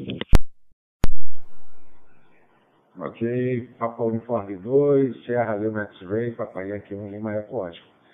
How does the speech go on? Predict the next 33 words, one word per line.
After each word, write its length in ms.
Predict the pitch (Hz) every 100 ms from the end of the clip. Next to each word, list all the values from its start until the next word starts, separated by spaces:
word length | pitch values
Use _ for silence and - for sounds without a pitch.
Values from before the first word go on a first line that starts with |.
| _ _ _ _
Pô, 180 | - 214 -
que 120 | -
legal, 540 | 202 196 139 147 131 110
mano. 320 | 87 87 87
É, 60 | 113
é, 680 | 135 87 135 120 135 127
é, 20 | 139
é 20 |
típico 680 | 139 190 190 - 208 190 180
que 100 | 185 156
tinha 200 | - 185
aqui 200 | 170 180
também. 500 | 156 165 123 113 107 92 _ _ _ _ _ _ _ -
Eu 220 | 117 117
ia 200 | 131 139 135
com 140 | 143
um 40 |
amigo 420 | 139 120 135 143 123
meu, 380 | 113 120 135 139
que, 360 | 123 123 113 110 101
que 120 | 101 117
infelizmente 720 | 117 110 104 107 107 110 107
não 140 | 110
está 340 | 101 - 104 107
entre 220 | 104 98
nós 340 | 95 104 120
mais, 480 | 104 98 98 139 113
mas 240 | 87 98 92 - - _ _ _
ele 200 | - 107
que 420 | 110 - 147 156 151
me 140 | 151
levava 580 | 151 156 123 120 117 110 -
sempre, 420 | 117 110 107 90